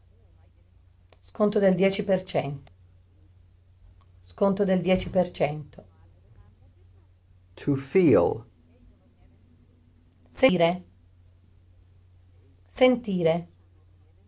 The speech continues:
Speaker 2: You feel. Do you feel?
Speaker 1: Sen-, sente.
Speaker 2: Soul.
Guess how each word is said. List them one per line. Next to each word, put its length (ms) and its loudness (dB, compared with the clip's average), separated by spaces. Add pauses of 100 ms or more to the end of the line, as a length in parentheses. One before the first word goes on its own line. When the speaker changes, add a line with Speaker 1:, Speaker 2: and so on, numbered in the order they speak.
(800)
Speaker 2:
You 320 0
feel. 720 2 (300)
Do 240 2
you 200 4
feel? 680 -2 (1800)
Speaker 1:
Sen-, 400 2 (1300)
sente. 760 0 (1300)
Speaker 2:
Soul. 800 2